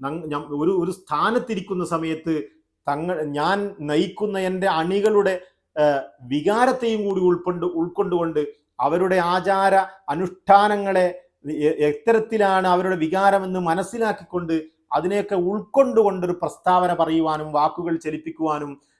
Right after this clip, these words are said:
ഏ, തയ്യാറാവണമെന്ന ഒരു ബോധത്തിലേക്ക് നാം എത്തേണ്ടത്. നമുക്കറിയാം, പല സമയങ്ങളിലും പാണക്കാട്ടെ തങ്ങന്മാർ, ഏ, മൃ-, മൃദുഭാഷികളായിരുന്നു,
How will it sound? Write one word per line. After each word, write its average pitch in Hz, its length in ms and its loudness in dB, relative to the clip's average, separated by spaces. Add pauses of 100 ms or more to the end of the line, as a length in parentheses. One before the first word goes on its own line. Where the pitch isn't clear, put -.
(140)
ഏ, 143 80 0 (480)
തയ്യാറാവണമെന്ന 151 1040 0 (420)
ഒരു 135 140 -2 (140)
ബോധത്തിലേക്ക് 143 760 0
നാം 127 180 -4
എത്തേണ്ടത്. 123 460 -4 (280)
നമുക്കറിയാം, 151 580 0 (440)
പല 143 160 0
സമയങ്ങളിലും 170 760 0 (320)
പാണക്കാട്ടെ 160 600 -2
തങ്ങന്മാർ, 151 640 -4 (400)
ഏ, 139 60 2 (260)
മൃ-, 135 280 0 (1300)
മൃദുഭാഷികളായിരുന്നു, 165 1200 -2